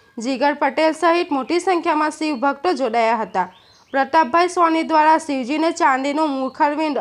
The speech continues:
અર્પણ કરી ધાર્મિક કાર્યક્રમ યોજવામાં આવ્યો હોય.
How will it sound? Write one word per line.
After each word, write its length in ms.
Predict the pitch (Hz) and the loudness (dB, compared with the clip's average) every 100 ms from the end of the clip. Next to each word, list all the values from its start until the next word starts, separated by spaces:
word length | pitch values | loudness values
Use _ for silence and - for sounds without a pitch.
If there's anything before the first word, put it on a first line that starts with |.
| 254 | -2
અર્પણ 320 | 254 311 320 330 | 0 -2 -2 -2
કરી 240 | 294 311 254 208 | -2 0 -2 0
ધાર્મિક 360 | 262 254 339 339 | -2 0 -4 0
કાર્યક્રમ 480 | 302 277 269 339 320 | 0 0 0 0 0
યોજવામાં 560 | 262 226 254 269 320 262 | -2 0 0 2 2 2
આવ્યો 280 | 247 226 262 | 0 0 0
હોય. 180 | 269 202 | 2 0